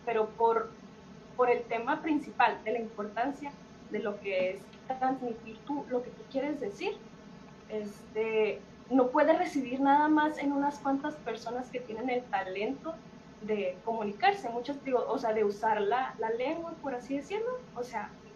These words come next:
eh, la lengua hablada o la lengua escrita, y,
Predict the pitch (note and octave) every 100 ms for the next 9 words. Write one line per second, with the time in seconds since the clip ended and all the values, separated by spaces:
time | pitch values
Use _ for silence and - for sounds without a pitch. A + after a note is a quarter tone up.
0 | - G#3+ G3+ F3+ - - - - - -
1 | - - - - - - - - - A#3
2 | A#3+ B3+ C4 D4+ F4 G#4+ A#4+ A#3+ B3 A3
3 | A3 C4 D#4 - F#4+ G4+ A#4 - - -
4 | - - - - - - - - - -
5 | - C4